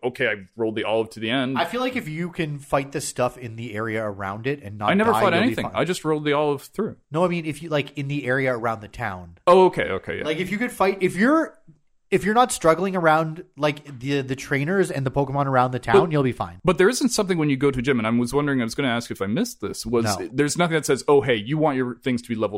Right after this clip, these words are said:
Speaker 2: No,
Speaker 1: twenty."
Speaker 2: I mean,
Speaker 1: You
Speaker 2: if
Speaker 1: wanna
Speaker 2: you die, if you die, then you'll be like, "All right, let me go grind a
Speaker 1: Yeah.
Speaker 2: little bit more." That's it.
Speaker 1: Well, I, I have, I told you my gym story, but should I tell the fans now, or do you wanna hold off?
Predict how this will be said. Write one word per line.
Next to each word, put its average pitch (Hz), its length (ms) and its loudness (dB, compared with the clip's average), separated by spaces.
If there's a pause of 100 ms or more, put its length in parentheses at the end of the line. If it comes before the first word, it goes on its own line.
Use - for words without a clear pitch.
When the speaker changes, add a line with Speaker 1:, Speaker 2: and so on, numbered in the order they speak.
(140)
Speaker 2:
No, 240 100 0
Speaker 1:
twenty." 131 80 2
Speaker 2:
I 135 60 -2
mean, 170 160 0
Speaker 1:
You - 80 2
Speaker 2:
if - 60 -2
Speaker 1:
wanna 202 80 -2
Speaker 2:
you 190 60 0
die, 160 240 2
if 143 120 -4
you 180 120 -4
die, 151 420 2 (120)
then 135 160 -4
you'll 151 120 -6
be 147 100 -4
like, 156 180 -4
"All 185 80 -4
right, 151 180 -6
let 110 60 -8
me 120 80 -8
go 127 140 -2
grind 143 180 -6
a 143 40 -6
Speaker 1:
Yeah. - 20 -6
Speaker 2:
little 95 160 -12
bit 92 120 -16
more." 95 200 -14
That's 101 160 -10
it. 135 40 0
Speaker 1:
Well, 135 220 4
I, 113 420 2
I 107 100 -2
have, 104 200 -2 (100)
I 107 180 0
told 101 200 -6
you 92 40 -12
my 92 100 -6
gym 90 200 -8
story, 98 200 -4
but 101 120 -4
should - 120 -6
I 95 40 -2
tell 104 160 -6
the 98 80 -6
fans 107 300 -8
now, 131 160 -6
or 135 60 -6
do - 20 -4
you 101 80 -6
wanna 95 120 -6
hold 85 200 -8
off? - 100 -14